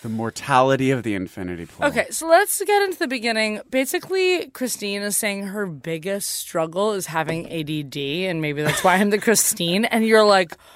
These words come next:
Speaker 2: "Oh,
Speaker 1: Wait,
Speaker 2: I didn't know
Speaker 1: no.
Speaker 2: this is an A D D, like, struggle rise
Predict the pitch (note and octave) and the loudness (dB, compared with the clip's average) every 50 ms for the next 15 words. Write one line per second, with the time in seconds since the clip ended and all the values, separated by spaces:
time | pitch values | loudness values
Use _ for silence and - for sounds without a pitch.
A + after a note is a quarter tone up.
0 | - - - - - E3 D3+ D3+ D3 D3+ A#3+ B3 B3 B3+ C4+ A#3 - - - A#3+ | -18 -14 -14 -14 -10 -8 -8 -6 0 2 4 6 8 8 6 6 4 2 2 2
1 | C#4+ B3 D#4 E4+ E4 E4+ E4+ F4 F4 F4+ F4+ - - G#4+ G4 E4+ G#4+ F#4 D4+ C4+ | 4 4 2 2 6 8 6 6 8 4 0 2 2 0 2 4 2 2 2 0
2 | - A#3 A#3 B3+ C4 A3+ C4 C4 C4 B3+ G#3+ G3 E3 - G3+ G3+ G#3 A3 A#3+ B3 | -2 -2 -2 -2 -2 -4 -4 -4 -4 -4 -6 -10 -12 -8 -6 -4 -4 -2 -2 -4
3 | B3+ A3 A3+ G#3+ G3+ F#3 - - - - - - G#3 G3 G3 F#3+ G#3+ A3 G#3 F3+ | -4 -2 0 -2 -2 -2 -4 -8 -8 -8 -2 2 2 2 2 2 0 -2 -2 -2
4 | D#3+ F#3 D#3 D#3 F#3 G3+ G#3 - | -4 -8 -6 -4 -2 -2 -4 -4